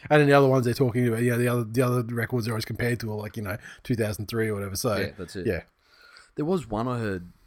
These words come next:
Speaker 2: um, the other day that there's, they're the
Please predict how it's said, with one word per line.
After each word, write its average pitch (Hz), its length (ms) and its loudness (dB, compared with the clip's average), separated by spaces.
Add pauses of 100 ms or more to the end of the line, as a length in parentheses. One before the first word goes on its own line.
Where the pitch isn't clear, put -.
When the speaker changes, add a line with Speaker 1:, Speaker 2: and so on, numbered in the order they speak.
Speaker 2:
um, 87 500 -10 (1040)
the 101 60 -6
other 95 100 -4
day 98 220 0
that 82 160 -6
there's, 92 300 -10 (340)
they're 104 100 -6
the 95 160 -6